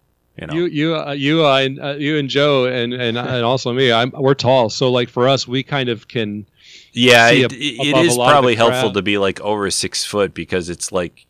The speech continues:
Speaker 1: you know, if you're a
Speaker 2: Yeah.
Speaker 1: little five-foot person and you're caught in a crowd of people like that, that could be a little scary, I, I
Speaker 2: It,
Speaker 1: guess.
Speaker 2: yeah, it, yeah. For me, I can't imagine it. So for me, I'm just like, I'm seeing over the crowd. It's usually fine. But, you know, so these are things that I think we, we, eh, eh,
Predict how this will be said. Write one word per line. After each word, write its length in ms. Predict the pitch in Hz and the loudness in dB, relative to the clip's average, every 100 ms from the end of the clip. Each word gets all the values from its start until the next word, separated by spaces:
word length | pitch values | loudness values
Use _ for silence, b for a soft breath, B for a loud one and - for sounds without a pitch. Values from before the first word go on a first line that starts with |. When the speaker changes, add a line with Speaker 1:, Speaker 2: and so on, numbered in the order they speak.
| - | -10
Speaker 1:
you 160 | 104 | -6
know, 220 | 95 87 85 | -6 -6 -8
if 180 | 101 | -8
you're 100 | 120 | -4
a 60 | 143 | -2
Speaker 2:
Yeah. 40 | |
Speaker 1:
little 140 | 147 117 | 0 -2
five-foot 540 | - 107 107 - 107 | 0 0 0 -2 -6
person 400 | - 104 104 - 104 | -2 -2 -2 -4 -6
and 80 | 92 | -8
you're 100 | 78 | -6
caught 240 | - 92 | -2 -4
in 40 | |
a 60 | 80 | -4
crowd 260 | - 90 87 | -6 -4 -4
of 60 | |
people 240 | - 92 98 | -8 -6 -6
like 140 | 95 | -4
that, 180 | 95 82 | -4 -2
that 160 | 113 | -4
could 160 | - 127 | -2 -4
be 80 | 101 | -4
a 80 | 85 | -6
little 140 | 80 | -6
scary, 420 | - - 82 76 | -8 -6 -6 -6
I, 60 | 71 | -10
I 40 | - - 156 | -12 -14 -6
Speaker 2:
It, 40 | |
Speaker 1:
guess. 240 | 151 156 170 | -2 -2 -4
Speaker 2:
yeah, 320 | 139 113 104 - | -4 -4 -6 -10
it, 140 | 156 | -10
yeah. 300 | 160 123 107 113 | -6 -4 -4 -4
For 120 | - | -2
me, 180 | 147 165 | 2 2
I 100 | 135 | 2
can't 220 | 127 139 | -2 -4
imagine 440 | 113 110 110 - 98 | -4 -6 -8 -8 -12
it. 60 | |
So 160 | 101 123 | -6 -6
for 120 | 120 | -2
me, 120 | 160 | 0
I'm 60 | 135 | 0
just 120 | 120 | 0
like, 140 | 123 110 | -4 -4
I'm 140 | 120 | -6
seeing 240 | - 131 | -4 -4
over 200 | 120 107 | -4 -6
the 120 | 110 107 | -10 -8
crowd. 340 | - 135 107 | -2 -2 -2
It's 140 | 104 - | -8 -8
usually 380 | 107 98 98 | -10 -6 -6
fine. 380 | 92 - 101 95 | -6 -4 -2 -2
But, 220 | 98 95 - B B B 135 | -2 -4 -4 B B B -6
you 80 | 214 | 2
know, 120 | 185 165 | 4 4
so 360 | - 175 170 151 | 2 2 2 -4
these 240 | 165 196 202 | -6 -4 -2
are 80 | 165 | -2
things 420 | - 165 156 131 | -4 -4 -6 -2
that 300 | 127 120 110 | -2 -2 -4
I 120 | 120 | -8
think 280 | 107 131 - | -4 -6 -4
we, 140 | 120 | -8
we, 340 | 117 123 117 127 | -6 -6 -6 -6
eh, 120 | 127 131 | -6 -2
eh, 300 | 127 139 | -2 -4